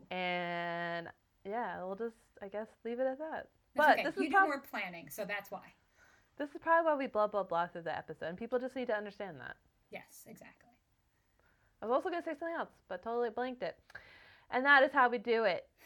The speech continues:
Speaker 1: ladies and
Speaker 2: Yep.
Speaker 1: gentlemen.
Speaker 2: Yep.
Speaker 1: But I'm really excited. As you know, with our new format, we have, we are just going to be talking about this month's book, which, again, was Just Like Home by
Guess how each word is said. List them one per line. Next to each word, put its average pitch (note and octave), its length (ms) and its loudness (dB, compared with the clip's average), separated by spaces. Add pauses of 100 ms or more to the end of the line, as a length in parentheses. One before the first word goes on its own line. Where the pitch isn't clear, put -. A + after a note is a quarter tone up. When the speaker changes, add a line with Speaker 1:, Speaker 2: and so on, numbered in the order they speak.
Speaker 1:
ladies F#3 280 0
and F#3 100 -2
Speaker 2:
Yep. F3+ 40 -4
Speaker 1:
gentlemen. F#3+ 540 0 (180)
Speaker 2:
Yep. F#3 120 -20 (160)
Speaker 1:
But C#4+ 320 10 (500)
I'm A3+ 160 2
really B3 220 4
excited. C#4 540 2 (200)
As G#3 160 -2
you A3 160 -6
know, A3 480 2
with A#3+ 140 -2
our A3 80 0
new G#3+ 120 -4
format, A3 540 0 (100)
we A3 120 -6
have, F#3+ 320 4 (240)
we G#3+ 80 0
are F#3 180 2
just C#4 240 4
going C#4+ 160 -2
to C4+ 60 -4
be C#4 80 -2
talking A#3 340 0
about G#3 240 0
this G#3+ 180 -6
month's G#3 240 -8
book, G#3 400 -2 (540)
which, G#3 260 -4
again, A#3 380 -2
was A3 160 -4 (100)
Just B3+ 320 4
Like C#4 200 0
Home B3 380 -4
by G3+ 140 0